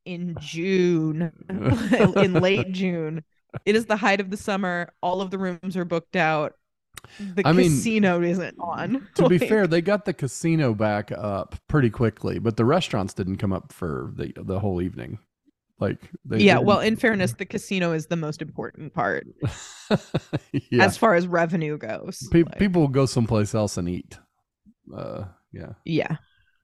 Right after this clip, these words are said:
Speaker 2: But they, uh,
Speaker 1: And the profit margin on food is way lower than people feeding dollars into machines, so.
Speaker 2: I mean, I,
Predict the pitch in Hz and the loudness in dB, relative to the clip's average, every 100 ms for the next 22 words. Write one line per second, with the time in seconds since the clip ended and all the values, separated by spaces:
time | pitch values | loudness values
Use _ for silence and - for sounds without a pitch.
0 | _ - 120 101 120 113 113 110 107 104 | _ 0 2 4 2 4 4 2 0 2
1 | 214 214 - 233 269 233 190 185 185 180 | 4 4 6 4 4 0 2 2 2 0
2 | 175 170 - 180 165 160 156 180 175 180 | 0 -2 2 4 4 0 -4 -6 2 2
3 | 165 165 156 147 156 160 160 165 156 147 | 2 -2 -2 -4 -6 -8 -10 -10 -6 -6
4 | 151 - 175 165 165 160 151 160 147 156 | -6 -6 -2 0 0 2 2 2 -2 -4
5 | - 160 160 147 - 143 101 - - - | -6 -6 -6 -6 -6 -6 -6 -10 -14 -12
6 | - - - - 135 135 120 - _ - | -12 -10 -6 4 6 6 4 0 _ -4
7 | 120 | -2